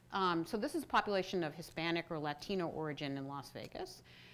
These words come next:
Um, and the reason I picked this is that we have a large Latino population here.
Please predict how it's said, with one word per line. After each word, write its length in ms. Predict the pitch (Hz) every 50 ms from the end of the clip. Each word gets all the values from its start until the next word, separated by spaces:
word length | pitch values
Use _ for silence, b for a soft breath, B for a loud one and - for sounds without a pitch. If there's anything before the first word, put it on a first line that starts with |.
| B B B B B - -
Um, 420 | 202 196 185 185 180 180 185 - - -
and 140 | 202 202 202
the 60 | 202
reason 280 | 226 254 269 269 294
I 100 | 262 -
picked 260 | 214 - 233 - - -
this 160 | 190 - 196
is 80 | 170 -
that 160 | 175 156 165
we 120 | 170 180
have 180 | 175 180 156 156
a 60 | 170
large 600 | 156 147 147 151 156 160 165 160 160 156 156 - 170
Latino 420 | 151 143 151 - - 156 147 139
population 640 | 123 - 147 135 - 151 135 139 139 139 - 143 131
here. 400 | 151 156 156 147 160 208 254 269